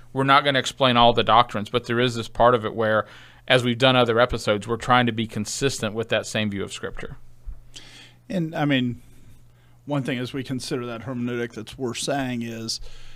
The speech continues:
Speaker 2: you know, there's kind of a modern thought that somehow the New Testament kind of trumps the Old Testament. But that's not the right way to think of Scripture, because they're all the words of Christ,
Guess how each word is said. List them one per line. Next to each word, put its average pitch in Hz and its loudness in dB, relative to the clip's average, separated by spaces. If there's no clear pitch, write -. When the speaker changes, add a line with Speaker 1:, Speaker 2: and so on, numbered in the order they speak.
Speaker 2:
you 131 -4
know, 120 -6
there's 127 -8
kind 139 -4
of 113 -10
a 117 -10
modern 117 -4
thought 113 -6
that 95 -14
somehow 113 -6
the 110 -8
New 123 -2
Testament 117 -10
kind 117 -10
of 107 -12
trumps 123 -6
the 113 -8
Old 104 -12
Testament. 82 -12
But 156 -4
that's 170 0
not 139 -2
the 135 -6
right 117 -6
way 117 -8
to 98 -12
think 117 -12
of 104 -16
Scripture, 104 -8
because 104 -8
they're 139 -2
all 135 4
the 120 -8
words 110 -6
of 92 -20
Christ, - -12